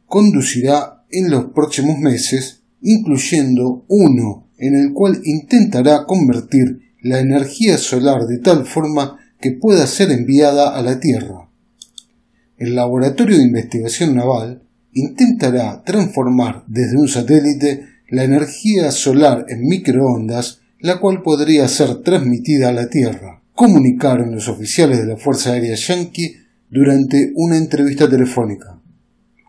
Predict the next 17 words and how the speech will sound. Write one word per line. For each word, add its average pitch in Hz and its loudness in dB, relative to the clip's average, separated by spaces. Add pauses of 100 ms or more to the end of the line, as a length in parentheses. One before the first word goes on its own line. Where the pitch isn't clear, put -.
(760)
Con 135 2
un 185 0
panel 143 2
solar 175 2
de 131 2
apenas 127 -2
treinta 160 0
centímetros 123 -4
cuadrados, 180 0 (400)
intentarán 170 0
convertir 135 0
la 120 -2
radiación 120 -2
solar 135 -2
en 117 -8
corriente 127 0
continua 170 -2